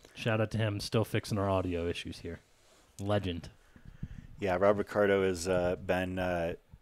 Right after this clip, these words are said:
Speaker 2: I, I, I think that we really have to look at him as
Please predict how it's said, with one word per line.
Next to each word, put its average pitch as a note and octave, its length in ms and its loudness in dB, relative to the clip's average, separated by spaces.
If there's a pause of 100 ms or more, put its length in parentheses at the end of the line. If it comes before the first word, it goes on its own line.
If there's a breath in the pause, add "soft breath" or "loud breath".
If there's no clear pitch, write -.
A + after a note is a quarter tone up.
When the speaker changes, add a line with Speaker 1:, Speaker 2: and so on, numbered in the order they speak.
(1120)
Speaker 2:
I, C#3 80 6
I, D#3+ 140 8 (220)
I D#3 40 6
think G#3+ 200 0
that F3+ 280 4 (260)
we C#3 100 2
really D#3+ 260 4
have D3+ 260 4
to C3 120 2
look A#2+ 300 0
at A#2+ 100 4
him A#2 260 0
as G2+ 340 2